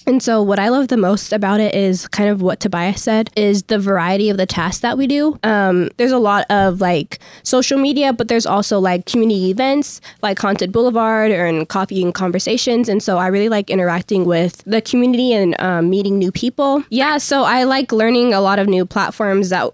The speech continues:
um, we use at the City of Kent for our social media, such as Airtable, um, to kind of, um, assemble all of our creative ideas, and also using Sprout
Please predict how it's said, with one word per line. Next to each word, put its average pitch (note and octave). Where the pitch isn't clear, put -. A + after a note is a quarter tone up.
um, E3+
we G#3+
use G3
at F#3+
the G3+
City G#3+
of G3
Kent G3
for F#3
our F3
social F#3+
media, F#3
such F3+
as F3+
Airtable, A#3+
um, F#3+
to G#3+
kind G3+
of, F3+
um, E3
assemble A#3
all G3
of F#3+
our F#3
creative F#3+
ideas, G3
and F3
also F#3
using F3+
Sprout G3+